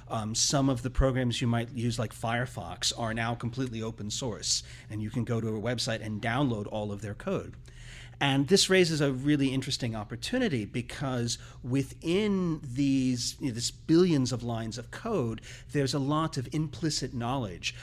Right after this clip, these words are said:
about how to write code that works well and is easy for people to understand.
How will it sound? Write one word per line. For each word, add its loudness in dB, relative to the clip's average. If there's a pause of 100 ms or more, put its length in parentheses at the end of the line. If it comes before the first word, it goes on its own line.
(180)
about 2
how 0
to -2
write 0
code 2 (300)
that 2 (180)
works 2
well -2 (260)
and 0
is 2
easy 0
for -4
people -4
to -8
understand. -6